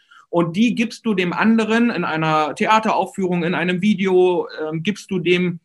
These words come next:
dieses, ich sag mal, positiv konnotierte Wort mit einer sehr defensiven Haltung und Mimik und Gestik und vielleicht Stimme und Sprache. Also du sagst nicht, „Hey, Spaß und Freude und Lust“, sondern du sagst, „Spaß, Freude,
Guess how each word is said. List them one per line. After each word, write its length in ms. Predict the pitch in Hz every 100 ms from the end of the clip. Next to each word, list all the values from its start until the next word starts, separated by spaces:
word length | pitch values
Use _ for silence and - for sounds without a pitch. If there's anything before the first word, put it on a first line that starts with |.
| _ _ _
dieses, 680 | 147 147 247 208 208 202 - _ _
ich 100 | 151
sag 180 | 160 185
mal, 140 | 170 147
positiv 560 | 254 302 240 240 180
konnotierte 640 | 175 175 165 175 165 151
Wort 340 | 143 170 220 - _ -
mit 160 | 160 147
einer 240 | 160 147
sehr 480 | 143 165 170 165 - _
defensiven 760 | 160 165 170 147 156 151 143
Haltung 440 | 143 151 160 143
und 160 | 139 135
Mimik 380 | 143 156 143 135
und 160 | 135
Gestik 440 | 127 147 147 147 135
und 100 | 135
vielleicht 280 | 135 135 -
Stimme 400 | - 156 151 131
und 180 | 139
Sprache. 480 | - 110 110 110 104 _ _ _
Also 180 | 151 156
du 120 | 151
sagst 420 | 147 170 202 - _ _
nicht, 320 | 165 170 165 _ _ -
„Hey, 200 | 220 175
Spaß 540 | - 254 285 269 262
und 80 | 185
Freude 540 | 180 269 262 226 233
und 100 | 196
Lust“, 260 | 202 269 -
sondern 200 | 196 185
du 80 | 175
sagst, 320 | 180 180 - -
„Spaß, 380 | - 139 143 - _ _ _ _ _ _
Freude, 400 | 156 156 151 143